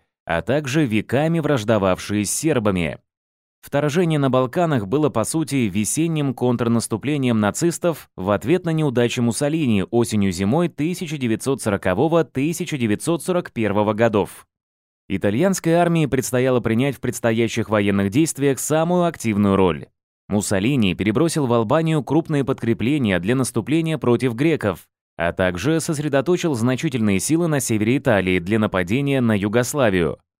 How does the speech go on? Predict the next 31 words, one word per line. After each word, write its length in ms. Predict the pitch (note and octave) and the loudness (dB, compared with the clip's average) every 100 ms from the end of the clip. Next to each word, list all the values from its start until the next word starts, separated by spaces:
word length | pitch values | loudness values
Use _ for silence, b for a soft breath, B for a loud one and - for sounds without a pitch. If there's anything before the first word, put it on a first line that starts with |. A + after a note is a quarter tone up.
| _ _ - | _ _ -10
Вместе 520 | F#2 A2+ C3 - A#2 | -2 0 0 -2 -4
с 120 | G#2 | -4
итальянскими 800 | G#2+ A2 G#2+ C#3+ B2+ - G2+ F#2 | -2 0 0 0 -2 -2 -2 -2
и 160 | F#2 A2 | -2 0
немецкими 560 | A#2+ B2 B2+ - G#2 | 2 2 0 -2 0
войсками 560 | G2 G2 - D3 D3+ A2 | 2 0 0 -2 0 0
участие 560 | G2+ G#2 C#3 B2+ A#2+ G#2 | 0 0 -2 -2 -2 -2
во 100 | G#2+ | -2
вторжении 560 | A2+ G#2 G2 E3 A#2+ | -4 -4 -2 0 0
приняли 360 | G2+ D3 D#3 C#3+ | 0 -2 0 0
венгерские 760 | A2+ A2+ G2 F#2+ F#2+ D3 D#3 | 0 0 2 0 0 -2 -4
и 180 | - D#3 | -2 -2
болгарские 720 | E3 F3+ B2 A2+ A2 - A2 | 0 0 2 0 0 -2 0
войска. 580 | G#2 G2+ - F#2 D2 - _ _ _ _ _ | 0 0 -2 -2 -4 -6 _ _ _ _ _
Важную 520 | F#2+ G#2 A#2 F#2 G2+ | -4 0 0 2 2
роль 240 | G#2 F3 F3 | 2 2 2
также 360 | F3 F3 D3+ | -2 -2 -2
сыграли 440 | F3 D#3 C3+ D3+ C#3+ | -2 -2 0 0 0
хорватские 680 | D#3 D3 A2 G#2 - A2+ G#2+ | 0 0 2 0 0 0 0
националисты. 1000 | A2 - A#2+ C3 C3+ A#2+ - G2 D2+ - _ _ _ - | 0 0 -2 0 0 -2 -2 -4 -4 -8 _ _ _ -8
Офицеры 520 | F#2+ C#3 - G3 F3 | -4 -4 0 2 2
югославской 680 | B2+ B2 B2 C#3 C3 - G2 | 2 2 0 0 -2 0 2
армии, 500 | F#2 G#2 A#2 C3+ B2 | 2 2 0 0 -4
хорваты 460 | - C#3 D3 C3+ C3 | -2 0 0 0 0
по 120 | C#3 | 0
национальности, 960 | C3+ - C3 C3 B2+ A#2+ A2+ - A#2+ A2+ | 0 0 0 2 2 2 0 0 0 2
либо 300 | B2 D#3+ D3 | 0 0 0
перешли 440 | C3 A#2+ - B2+ | 0 -4 -2 -2
на 140 | A#2 A2+ | 0 0
сторону 380 | - A#2 G#2+ | 0 2 4
немцев, 600 | G#2 D#3 D#3 - F2+ - | 2 2 -2 -2 -4 -6